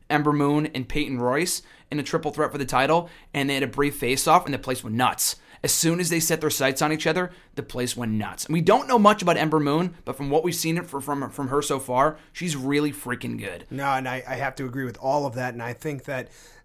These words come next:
Speaker 2: uh, the fact that Mickie James has this opportunity is not something that takes away from everyone else on
Speaker 1: No,
Speaker 2: the women's side.
Speaker 1: absolutely not.
Speaker 2: I think rather it says more about your champion,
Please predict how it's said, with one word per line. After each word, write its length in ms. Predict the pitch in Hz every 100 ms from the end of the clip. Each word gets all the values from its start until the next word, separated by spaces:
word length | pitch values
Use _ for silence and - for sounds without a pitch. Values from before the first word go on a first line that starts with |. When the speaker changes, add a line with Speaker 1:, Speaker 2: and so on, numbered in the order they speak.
| -
Speaker 2:
uh, 280 | 127 113 107
the 100 | -
fact 360 | - 160 139
that 100 | 120
Mickie 240 | 135 131 127
James 420 | 110 123 127 113
has 360 | - 123 120
this 180 | 123 127
opportunity 680 | 120 123 117 - 131 131 123
is 220 | 120 120
not 500 | 110 117 123 127 147 - _ _
something 380 | - 165 143 139
that 180 | 123 -
takes 400 | - 147 147 -
away 600 | 120 110 120 113 101 - _ _
from 320 | - - 135 127
everyone 440 | 139 127 127 123
else 240 | 120 117 -
on 80 | 220
Speaker 1:
No, 60 |
Speaker 2:
the 40 | 123
women's 240 | 127 117
side. 120 | - 135
Speaker 1:
absolutely 440 | - 131 139 120
not. 80 | 135
Speaker 2:
I 60 | 143
think 260 | 175 147
rather 480 | 117 120 131 156 139
it 100 | 110
says 300 | - 135 123
more 320 | 131 135 160
about 340 | 165 127 135 113
your 120 | 104
champion, 720 | - - 160 147 156 143 135